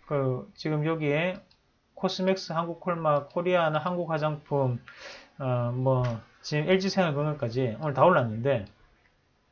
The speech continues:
이렇게 오르는 걸 봐서는 중국과의, 예, 뭔가 또 다른, 어,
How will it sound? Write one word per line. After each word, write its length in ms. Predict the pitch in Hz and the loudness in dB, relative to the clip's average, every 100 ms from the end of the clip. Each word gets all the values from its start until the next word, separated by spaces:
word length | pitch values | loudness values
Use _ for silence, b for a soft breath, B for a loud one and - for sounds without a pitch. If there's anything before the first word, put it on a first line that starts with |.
| _ _ _ B B B B - | _ _ _ B B B B 2
이렇게 260 | 294 - | 2 6
오르는 300 | 220 180 226 | 8 8 6
걸 120 | 254 | 4
봐서는 1000 | - 139 143 165 156 127 131 139 117 104 101 - | 4 2 2 -2 -2 -2 -2 -2 -4 -6 -10 -16
중국과의, 1000 | - 202 214 190 - 151 143 139 147 156 - _ _ 120 | 0 4 4 2 4 6 6 4 0 -4 -14 _ _ -10
예, 220 | 113 110 143 | -8 -8 -4
뭔가 420 | 147 156 139 123 - | -2 2 2 0 0
또 140 | 196 | 8
다른, 360 | 190 190 160 - - _ _ _ _ - | 10 10 6 2 -10 _ _ _ _ -12
어, 240 | 123 110 | -10 -10